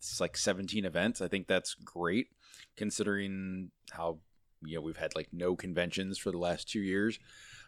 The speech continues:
Um, seventeen might be a little overambitious,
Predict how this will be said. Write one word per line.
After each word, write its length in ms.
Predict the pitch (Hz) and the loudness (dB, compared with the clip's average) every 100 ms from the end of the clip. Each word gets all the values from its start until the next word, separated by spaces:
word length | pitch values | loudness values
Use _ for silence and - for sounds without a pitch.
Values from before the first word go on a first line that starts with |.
| - | 2
Um, 580 | 113 104 101 95 92 85 - _ _ _ _ _ _ _ _ _ _ _ _ _ _ _ - | 6 8 6 4 0 -6 -14 _ _ _ _ _ _ _ _ _ _ _ _ _ _ _ 0
seventeen 440 | - 143 143 156 | 2 4 2 2
might 160 | 139 123 | 2 4
be 320 | 131 127 117 - - _ _ _ - - _ | 4 4 0 -12 -20 _ _ _ -20 -20 _
a 100 | 147 | 0
little 300 | 151 156 151 | 4 6 10
overambitious, 880 | 143 127 127 127 104 92 104 104 - | 10 10 10 8 8 6 4 4 -4